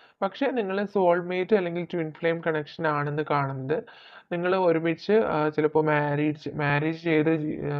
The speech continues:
ലൈഫ് മുന്നോട്ട് കൊണ്ടുപോകാനുള്ള സാധ്യതയുണ്ട്. നിങ്ങളുടെ ലൈഫ്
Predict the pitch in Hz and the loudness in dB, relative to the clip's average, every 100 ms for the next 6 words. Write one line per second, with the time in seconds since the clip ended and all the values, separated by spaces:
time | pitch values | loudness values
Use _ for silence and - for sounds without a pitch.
0 | 147 147 143 143 156 147 147 147 151 139 | -4 -4 -4 -6 -8 -4 -4 -4 -6 -4
1 | 139 139 143 143 143 135 135 151 147 139 | -4 -2 -4 -2 0 0 -2 -2 -4 -4
2 | 160 151 147 143 135 139 | -6 -6 -4 -4 -4 -6